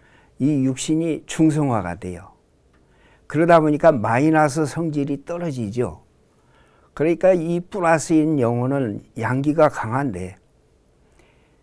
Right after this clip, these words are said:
양기가 강한 것을 붙들어 두는 힘이 약해지는 거예요. 그게 약해지다 보니까,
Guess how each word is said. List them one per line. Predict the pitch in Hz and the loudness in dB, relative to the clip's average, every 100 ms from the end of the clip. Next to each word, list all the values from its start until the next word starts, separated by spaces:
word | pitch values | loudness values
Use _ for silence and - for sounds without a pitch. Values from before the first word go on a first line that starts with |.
| _ _ _ _ _ | _ _ _ _ _
양기가 | 123 160 185 196 196 | 2 4 4 6 6
강한 | - 147 147 147 | 6 -2 -2 0
것을 | 143 135 156 170 - _ _ _ _ - | 0 -2 -2 -2 -4 _ _ _ _ -8
붙들어 | 139 - 185 175 160 165 - | -8 -2 2 4 4 4 0
두는 | 160 165 180 170 | -4 -4 -4 -8
힘이 | - 170 180 175 | -10 -6 -6 -6
약해지는 | 104 - 156 170 170 113 | -10 -8 -6 -4 -4 -6
거예요. | 95 85 92 _ _ _ _ _ _ _ _ - | -10 -14 -20 _ _ _ _ _ _ _ _ -2
그게 | 156 131 | 0 2
약해지다 | 131 123 170 180 165 | 0 -2 0 2 2
보니까, | 135 131 160 160 180 | -2 -4 -2 0 -2